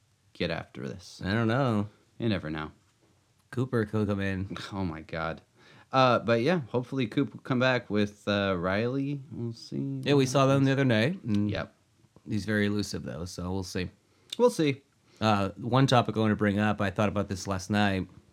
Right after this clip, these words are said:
Speaker 2: We, we talk a lot about dads.
Speaker 1: We love
Speaker 2: On
Speaker 1: dads.
Speaker 2: We love dads. And finding their pornography.
Speaker 1: We live porn.
Speaker 2: Mm-hmm. And I was wondering, like, you know, i-,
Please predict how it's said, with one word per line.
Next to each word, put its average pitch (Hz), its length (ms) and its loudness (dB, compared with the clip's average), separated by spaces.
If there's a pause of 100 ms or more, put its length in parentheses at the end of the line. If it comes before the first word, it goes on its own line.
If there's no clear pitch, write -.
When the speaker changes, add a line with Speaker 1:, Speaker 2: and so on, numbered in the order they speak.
(1000)
Speaker 2:
We, 107 540 6
we 120 100 0
talk 139 220 4
a 139 40 -6
lot 131 140 6
about 107 500 2 (220)
dads. 92 560 0 (460)
Speaker 1:
We 95 100 -2
love 123 180 4
Speaker 2:
On - 40 0
Speaker 1:
dads. 160 360 4
Speaker 2:
We 107 60 0
love 107 220 0
dads. 87 520 -4 (600)
And 98 500 0
finding 98 520 -2 (100)
their 101 160 2
pornography. 101 1000 -2 (460)
Speaker 1:
We - 160 -6
live 117 260 2
porn. 147 400 4 (100)
Speaker 2:
Mm-hmm. 127 260 4 (560)
And 113 340 6
I 110 60 6
was 110 220 4
wondering, 120 380 2
like, 98 240 -2 (600)
you 113 100 2
know, 90 220 0 (340)
i-, - 80 -10